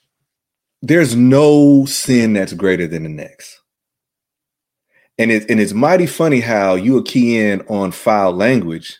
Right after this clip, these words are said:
but you're committing fraud every day. If, if you're breaking the law, no matter how big or small that law is, right? But if you're breaking the law,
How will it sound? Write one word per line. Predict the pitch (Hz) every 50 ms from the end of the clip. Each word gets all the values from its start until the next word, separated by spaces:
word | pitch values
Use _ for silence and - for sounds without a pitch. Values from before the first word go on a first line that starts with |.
| _ _ _ _ _ _ _ _ _ _ _ _ _ _ _ _ _ _ _ _ _ _ _ _ _ _ _ _ -
but | 104 107 101 95 90 80 - - _ _ _ _ _ _ _ _
you're | _ 98 92 90 90 104 123 139
committing | 131 - - 117 113 120 110 107 101
fraud | 95 - - 120 107 101 95 92
every | 90 90 85 85 82
day. | 78 80 76 71 - _ _ _ _ _ _ _ _ _ _ _ _ _ _ _ _ _ _ _ _ _ _ _ _ _ _ _ _ _ _ _ _ _ _ _ _ _ _ _ _ -
If, | 151 147 135 - - - - - - - - _ _ -
if | 139 123 123 107
you're | 117 151 208 247 240
breaking | 170 139 156 190 214 208 208 175 143 117 95
the | 95 98
law, | 87 90 92 123 151 135 95 85
no | 82 104
matter | 117 139 165 170 165
how | 147 143 160 147
big | 127 110 127 143 143 123
or | 113
small | - - 135 135 135 123
that | 110 110 101 95
law | 98 113 147 185 151
is, | 98 85 85 82 80
right? | 87 90 92 92 - -
But | - 110
if | 117 123 123
you're | 226 262
breaking | 196 127 139 180 214 208 139 113
the | 101
law, | 98 101 139 180 175 117 107 107